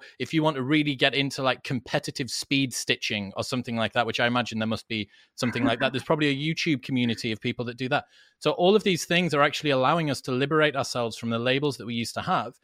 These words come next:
Speaker 1: Think back to our parents' generation, they would have very, very much been stuck with the people geographically that were around them.
Speaker 2: Mm-hmm.
Speaker 1: And if that group of people wasn't gonna change and you don't have no support,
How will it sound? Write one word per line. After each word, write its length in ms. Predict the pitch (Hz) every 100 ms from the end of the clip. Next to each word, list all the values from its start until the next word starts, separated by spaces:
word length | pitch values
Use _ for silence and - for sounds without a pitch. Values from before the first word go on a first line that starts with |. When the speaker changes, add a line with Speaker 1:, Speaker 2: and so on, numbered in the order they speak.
| _ _
Speaker 1:
Think 160 | 185 175
back 160 | 170 -
to 100 | 135
our 80 |
parents' 360 | - 151 180 151
generation, 640 | - 117 110 107 - 110 - _ _ -
they 160 | 180
would 100 | 214
have 120 | 160
very, 400 | 120 156 180 165
very 260 | 143 156 139
much 320 | 135 143 -
been 180 | 123 117
stuck 440 | - - 156 120
with 180 | 123 107
the 60 | 110
people 300 | 135 127 117
geographically 720 | 104 147 120 135 139 - 123
that 120 | 117
were 200 | 120 123
around 280 | 156 220 208
them. 100 | 202
Speaker 2:
Mm-hmm. 80 | - _ _ 113
Speaker 1:
And 240 | 110 110
if 160 | 110 -
that 160 | 117
group 200 | - 120
of 140 | 120 -
people 300 | 131 131 123
wasn't 220 | 120 120
gonna 140 | 117
change 540 | 107 196 160 139 117 -
and 160 | 120 120
you 100 | 131
don't 140 | 131
have 160 | 123 131
no 100 | 123
support, 440 | - - 170 127